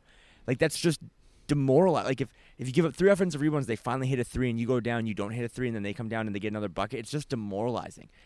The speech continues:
And that's where this team has no fight, and they have no, they lack the ability to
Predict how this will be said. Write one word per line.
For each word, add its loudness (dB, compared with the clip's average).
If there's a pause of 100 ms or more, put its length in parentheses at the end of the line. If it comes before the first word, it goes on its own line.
(120)
And -2
that's 0 (320)
where -4
this -8
team -6
has -4
no -2
fight, -8
and -6
they -4
have -6
no, -4 (840)
they 0
lack -2
the 2
ability 0
to -8